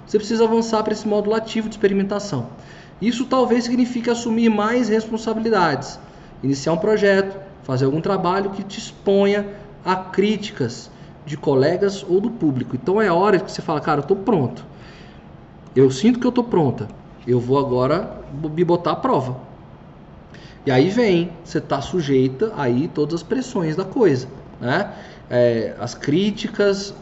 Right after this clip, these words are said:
do público, né? Mas você só vai ter crítica se você se colocar em ação, se você experimentar, você acion-, acionar o seu módulo ativo. E aí, falando de crítica, eu achei muito interessante, tava vendo um,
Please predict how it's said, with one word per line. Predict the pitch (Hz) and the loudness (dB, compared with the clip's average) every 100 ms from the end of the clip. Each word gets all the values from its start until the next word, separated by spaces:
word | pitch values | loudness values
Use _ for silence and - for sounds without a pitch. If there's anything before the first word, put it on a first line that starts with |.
| - | -10
do | 139 | -8
público, | 131 - 156 175 175 - 180 - - - - | -6 -2 0 2 0 -2 -4 -6 -20 -20 -12
né? | 117 135 165 165 139 | -4 -2 -2 -6 -2
Mas | 156 | -2
você | 170 | -2
só | 175 202 | 0 2
vai | 202 | 2
ter | 196 185 | 4 2
crítica | 190 180 208 - - 202 190 | 4 0 0 -2 -2 0 0
se | 185 - 175 175 180 - - - - 139 | -4 -8 -2 -2 -2 -10 -18 -20 -8 -6
você | 139 147 147 | -2 -2 -2
se | - | -4
colocar | - 151 147 156 | -2 -2 -2 -4
em | |
ação, | 165 165 156 160 | -4 -4 -4 -4
se | 160 | -4
você | 147 139 160 175 - - - | -6 -2 -4 -4 -10 -18 -18
experimentar, | - - 180 196 208 190 175 | -6 0 4 4 2 2 0
você | 175 - | 0 -2
acion-, | 175 175 202 190 | -4 -2 -2 -2
acionar | 165 - 196 170 180 - - - - - | -4 -4 -2 0 0 -2 -10 -18 -20 -10
o | 165 | -8
seu | - 208 | 4 6
módulo | 185 185 190 | 6 4 4
ativo. | 214 214 127 123 - - - - - - - | 2 0 0 -2 -4 -14 -20 -20 -20 -4 4
E | |
aí, | 208 | 6
falando | 247 269 240 175 | 6 4 4 4
de | 143 | 2
crítica, | - 196 196 - - 113 - - - | 2 2 2 -2 -8 -10 -14 -14 -8
eu | |
achei | 127 - | -4 -2
muito | 156 170 | 0 0
interessante, | 156 131 127 170 165 | 2 2 2 -4 -2
tava | 170 175 | 0 0
vendo | 151 160 160 156 139 123 - - - - - | 0 0 0 2 2 0 -4 -16 -20 -20 -4
um, | 135 135 127 120 117 | 2 4 4 4 -2